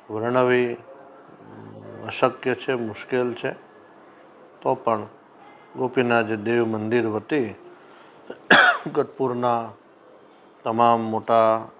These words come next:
સંતો વતી, ટેમ્પલ બોર્ડ વતી મૃતાત્માઓને ભગવાન પોતાના ચરણકમળનું સુખ આપે. અને આનાથી આવા જાહેર ક્ષેત્રોમાં ચાલતા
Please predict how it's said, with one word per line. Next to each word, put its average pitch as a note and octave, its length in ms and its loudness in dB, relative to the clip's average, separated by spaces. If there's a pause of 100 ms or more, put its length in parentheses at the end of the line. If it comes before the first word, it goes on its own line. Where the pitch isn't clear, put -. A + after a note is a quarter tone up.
(140)
સંતો A2+ 400 -2
વતી, A2+ 460 -2 (240)
ટેમ્પલ A2 340 -6
બોર્ડ A2 360 0
વતી A2+ 400 -2 (1700)
મૃતાત્માઓને A#2 920 4
ભગવાન G#2+ 580 0
પોતાના G#2+ 520 -6
ચરણકમળનું G#2 800 -6
સુખ - 400 -4
આપે. B2 300 2 (1400)
અને C3+ 440 2 (100)
આનાથી B2+ 680 2 (1000)
આવા B2 200 4
જાહેર A#2+ 420 4
ક્ષેત્રોમાં B2+ 880 0
ચાલતા A#2 720 4